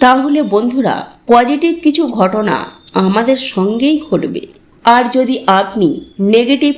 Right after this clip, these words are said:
কথাবার্তা বা নেগেটিভ চিন্তাভাবনা করেন, তাহলে আপনার সঙ্গে নেগেটিভ কিছু ঘটনাই ঘটবে। তাই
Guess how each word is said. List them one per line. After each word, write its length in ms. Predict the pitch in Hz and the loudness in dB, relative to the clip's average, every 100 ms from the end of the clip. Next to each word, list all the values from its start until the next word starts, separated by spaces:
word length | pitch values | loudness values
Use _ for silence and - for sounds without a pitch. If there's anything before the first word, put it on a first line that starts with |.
| - | 0
কথাবার্তা 840 | 190 190 247 240 240 240 - - - - | 0 0 -2 -2 -2 -6 -6 -6 -12 -4
বা 160 | 208 208 | 0 2
নেগেটিভ 500 | 185 196 233 254 247 | 0 0 0 -2 -4
চিন্তাভাবনা 720 | - 180 175 208 214 247 269 285 | -2 0 2 0 -2 -4 -2 0
করেন, 340 | 285 160 139 - - - | 0 -2 -4 -10 -18 0
তাহলে 420 | 262 277 311 302 - | 2 2 0 -2 0
আপনার 440 | 208 214 220 269 | 0 0 0 -2
সঙ্গে 580 | 285 - 208 160 135 - - - - | -2 -2 0 0 -2 -8 -12 -12 -2
নেগেটিভ 580 | 202 233 240 277 311 302 | 2 4 2 0 -2 0
কিছু 220 | 269 269 | 0 0
ঘটনাই 540 | - 202 196 214 254 269 - | -2 0 0 0 0 -2 0
ঘটবে। 460 | 160 139 - - - - - | -2 0 -4 -8 -12 -6 2
তাই 200 | 269 | 2